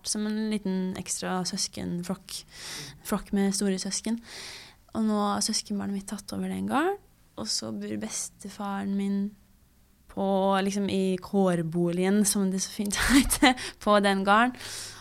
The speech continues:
Og så bor tante og onkelen min, altså en annen tante og onkel, de bor liksom unga for oss.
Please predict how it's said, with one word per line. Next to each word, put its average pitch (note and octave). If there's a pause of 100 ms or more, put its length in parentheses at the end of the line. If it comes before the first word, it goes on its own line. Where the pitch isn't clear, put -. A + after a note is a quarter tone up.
Og B3
så C4
bor C4+
tante A#3
og G3+
onkelen G3+
min, G#3+ (760)
altså G#3+
en G3+
annen G3
tante G3
og G3
onkel, G3+
de G3+
bor G3+
liksom G3
unga G3
for G3
oss. -